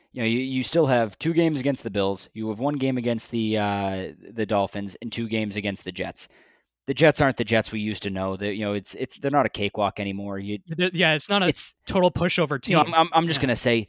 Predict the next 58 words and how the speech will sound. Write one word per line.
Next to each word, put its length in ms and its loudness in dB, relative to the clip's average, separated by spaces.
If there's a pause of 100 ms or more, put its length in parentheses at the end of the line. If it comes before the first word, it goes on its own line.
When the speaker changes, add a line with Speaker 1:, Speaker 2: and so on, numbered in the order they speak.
Speaker 1:
you 120 0
split, 440 4
you 120 0
know, 60 2
you 100 2
split 260 0
with 80 -8
the 80 0
Jets, 460 0 (280)
you 460 2 (800)
probably 340 8
lose 260 6
the, 400 0
uh, 40 0
the 120 -2
second 320 0
game 220 -2
to 60 -4
Miami, 640 -2 (140)
and 160 0
then 120 2
you, 200 2 (100)
I, 180 0
I'm 140 0
just 140 -2
gonna 120 2
go 220 4
out 140 2
there, 140 2
you're 200 -2
gonna 140 4
lose 200 0
both 240 -2
games 260 -2
to 100 -4
the 80 -4
Bills. 360 -4 (360)
Uh, 340 2
you 120 0
know, 100 2
you, 360 0
at 180 0
that 180 6
point, 280 0
you 100 -4
know, 40 0
that's, 380 2 (200)
that's, 220 2
uh, 280 4
you 120 0
know, 80 0
five 260 2
more, 220 -4
or, 220 -6 (200)
yeah, 160 0
five 240 2
more 160 -2
lo-, 160 -4